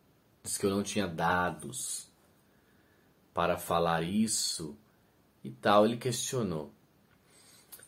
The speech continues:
E naquele momento eu percebi que aquele irmão, ele estava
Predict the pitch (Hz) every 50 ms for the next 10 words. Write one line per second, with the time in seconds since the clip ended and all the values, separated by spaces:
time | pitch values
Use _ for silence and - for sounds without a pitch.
0 | - 139 143 160 165 170 170 170 170 170 170 165 170 170 165 - - - _ _
1 | _ _ _ _ _ _ _ _ _ - 110 127 135 135 180 180 180 175 165 147
2 | 147 151 151 156 147 - - 160 156 - - - 147 127 110 104 110 110 113 131
3 | 127 - - 120 113 113 107 104 101 101 107 120 120 123 120 117 113 107 - -
4 | - - 104 107 110 107 113 117 117 120 123